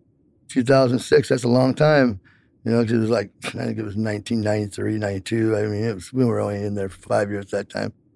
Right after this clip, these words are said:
You know, we looked at each other, and, uh, I asked Eric, I said, "You ever get the feeling that the guys that did this crime are sitting in here with us right now?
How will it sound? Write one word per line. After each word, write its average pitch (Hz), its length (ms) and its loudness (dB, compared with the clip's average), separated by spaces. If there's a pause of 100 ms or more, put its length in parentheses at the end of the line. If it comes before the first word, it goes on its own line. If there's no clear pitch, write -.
(280)
You 113 80 -4
know, 120 160 2
we 117 80 2
looked 120 300 4
at 135 60 6
each 120 160 2
other, 139 300 6
and, 120 100 6
uh, 107 200 2 (460)
I 123 100 4
asked 131 260 2
Eric, 131 200 6
I 123 80 0
said, 107 60 -2
"You 143 100 6
ever 170 100 6
get 175 80 6
the 131 80 0
feeling 151 320 4
that 131 80 4
the 113 80 -4
guys 127 240 4
that 113 140 -2
did 123 160 2
this 120 120 0
crime 123 340 0
are 110 40 -4
sitting 123 280 -4
in 120 80 0
here 120 200 0
with 117 180 -2
us 131 200 -6 (280)
right 127 160 4
now? 127 280 2